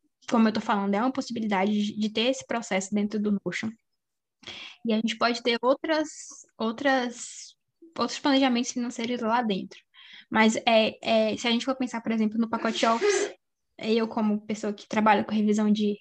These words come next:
relatório e tal, as pessoas insistem, insistem em fazer tabela no Word. Gente, o Word não foi pra fazer tabela, é pra escrever.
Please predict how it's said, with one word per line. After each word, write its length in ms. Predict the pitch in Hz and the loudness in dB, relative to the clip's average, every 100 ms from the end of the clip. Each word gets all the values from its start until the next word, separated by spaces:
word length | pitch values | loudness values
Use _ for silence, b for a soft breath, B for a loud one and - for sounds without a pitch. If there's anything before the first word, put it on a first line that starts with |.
| - | -6
relatório 760 | 208 208 214 233 226 214 220 | -6 -2 0 0 2 0 0
e 80 | - | -4
tal, 260 | 220 226 226 B B B B B B B B B B _ | 0 0 0 B B B B B B B B B B _
as 140 | 240 - | -14 -4
pessoas 300 | 254 262 254 | 2 2 2
insistem, 320 | 262 269 269 - 240 | 2 0 -2 -4 -4
insistem 460 | 220 - 285 294 | -2 2 4 4
em 40 | 277 | 2
fazer 200 | 269 262 | 0 0
tabela 520 | 254 233 220 240 247 | 0 0 -2 -2 -4
no 160 | 240 254 | 0 0
Word. 400 | 220 185 196 214 | 2 -2 -4 -4
Gente, 340 | 240 233 - | -2 -4 -4
o 40 | 247 | -2
Word 220 | 262 254 | 0 2
não 120 | 277 | 0
foi 100 | 285 | 0
pra 120 | 277 - | -4 -4
fazer 200 | 220 196 | -8 -6
tabela, 360 | 208 185 196 - | -6 -6 -8 -8
é 60 | |
pra 120 | 220 220 | 0 0
escrever. 440 | 220 254 240 196 | 2 -2 0 -2